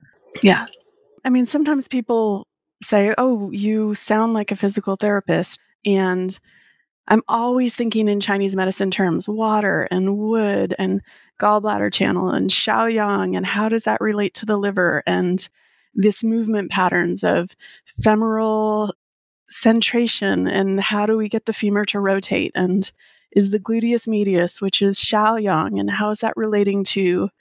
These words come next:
the adductors, which are in this kind of push-pull for control of the femur? <laughs> And, and how does that impact the shoulders and the opposite shoulder and these kind of cross-body connections?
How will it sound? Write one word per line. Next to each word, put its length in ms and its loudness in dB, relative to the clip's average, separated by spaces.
the 60 0
adductors, 680 0
which 160 -4
are 80 2
in 80 2
this 160 0
kind 180 -2
of 180 -6
push-pull 600 2
for 320 -2
control 460 2
of 80 0
the 60 -4
femur? 440 0
<laughs> 80 6
And, 240 2
and 240 0
how 180 -2
does 140 0
that 240 -2
impact 640 -2
the 100 4
shoulders 720 0
and 140 0
the 80 0
opposite 440 0
shoulder 520 0
and 260 0
these 180 4
kind 220 2
of 40 0
cross-body 640 0
connections? 800 0